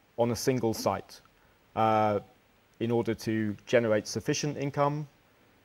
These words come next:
to create livelihoods on that site.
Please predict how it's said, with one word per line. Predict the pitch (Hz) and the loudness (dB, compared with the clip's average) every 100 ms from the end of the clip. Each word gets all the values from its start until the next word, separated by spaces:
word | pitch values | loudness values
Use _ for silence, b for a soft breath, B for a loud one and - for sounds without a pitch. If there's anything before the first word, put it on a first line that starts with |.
| _ - | _ -6
to | 120 110 | 0 0
create | 98 - 113 113 107 107 - - _ | -2 0 4 6 4 0 -10 -16 _
livelihoods | 98 110 110 104 95 98 - - - _ - | 4 4 4 -4 -6 -8 -10 -14 -16 _ -6
on | 107 104 | -4 -2
that | 92 | -4
site. | - 95 87 - | -6 -6 -8 -12